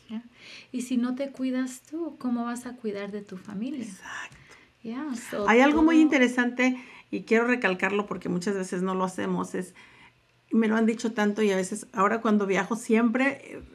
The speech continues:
Speaker 2: me, me
Speaker 1: Ujú.
Speaker 2: llega, es cuando estás en el avión, ¿qué es lo primero que te dicen sobre la máscara de oxígeno?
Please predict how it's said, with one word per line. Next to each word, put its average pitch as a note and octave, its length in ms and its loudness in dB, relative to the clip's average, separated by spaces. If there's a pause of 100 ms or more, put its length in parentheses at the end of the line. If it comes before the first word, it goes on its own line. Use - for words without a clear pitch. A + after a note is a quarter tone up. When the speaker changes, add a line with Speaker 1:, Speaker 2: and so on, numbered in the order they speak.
Speaker 2:
me, G#3 320 4
me G3 180 2
Speaker 1:
Ujú. F#3+ 80 0
Speaker 2:
llega, G#3 380 4
es G3 180 -2
cuando G3+ 260 0
estás G3+ 280 -4
en A#3+ 80 0
el A3 140 2
avión, F#3+ 320 0
¿qué A3+ 100 -2
es A3+ 60 0
lo B3+ 140 2
primero G#3+ 340 2
que G3+ 120 -4
te F#3+ 140 -6
dicen G3+ 280 -2
sobre F#3 300 -2
la F3+ 120 2
máscara F#3 460 0
de F3 240 -2 (180)
oxígeno? - 560 -4